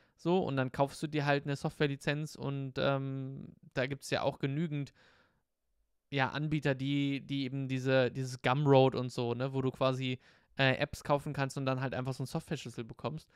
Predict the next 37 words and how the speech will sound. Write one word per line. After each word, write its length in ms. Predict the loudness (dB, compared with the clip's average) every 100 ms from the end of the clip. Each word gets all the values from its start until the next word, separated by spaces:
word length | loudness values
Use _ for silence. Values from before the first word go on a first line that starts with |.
| -20 _ -2
Ähm, 340 | 2 2 0 -6
und 140 | -8 -6
das 180 | -4 0
ja 100 | 2
sogar 260 | 4 2
irgendwie 220 | 2 0 -4
mit 160 | -4
Apple 180 | -6 -6
Pay 220 | -4 -4
machen 240 | -4 -6 -6
kannst, 240 | -4 -2
das 80 | -2
ist 80 | -2
ja 120 | 2
auch 200 | 2 2
in 180 | -2 -4
drei 220 | 0 2
Sekunden 340 | 2 0 -2
gekauft 460 | -4 0 0 0 -2
oder 200 | -2 -2
so. 220 | -2 -4 -8 _ _ _ _ -2
Ähm, 560 | 0 0 -2 -4 -8 -12 _ _ _ _ _ _ _ _ _ _ -10
ja, 120 | -2
das 160 | 0 0
könnte 180 | -2 0
ich 60 |
mir, 160 | -2 -4
könnte 220 | -2 -2
ich 60 | 0
mir 60 |
gut 100 | -4
vorstellen, 360 | -2 -2 0 0
dass 260 | -2 -4 -12
gerade 380 | -2 2 2
dieser 480 | 0 0 2 2 2
M 160 | -2 -4
eins, 500 | -4 -6 -6 -12